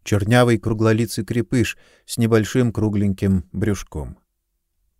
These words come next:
Гена сидел на табурете и клевал носом. У его ног, лёжа на грязном полу, устроилась лохматая овчарка по имени Бармалей. Когда Зверев вошёл,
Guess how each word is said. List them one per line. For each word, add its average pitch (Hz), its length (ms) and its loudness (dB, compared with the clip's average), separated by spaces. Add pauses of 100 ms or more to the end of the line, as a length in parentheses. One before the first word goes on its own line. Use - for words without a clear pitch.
Гена 185 360 4
сидел 170 340 4
на 160 100 4
табурете 147 680 2 (260)
и 127 100 0
клевал 139 420 4
носом. 92 520 0 (520)
У 110 100 2
его 131 240 6
ног, 151 300 4
лёжа 120 320 4
на 117 100 4
грязном 110 460 2
полу, 123 340 2
устроилась 127 640 0
лохматая 110 580 0
овчарка 101 480 -2
по 90 140 -4
имени 104 300 2
Бармалей. 87 720 -2 (600)
Когда 104 320 2
Зверев 123 380 4
вошёл, 110 560 2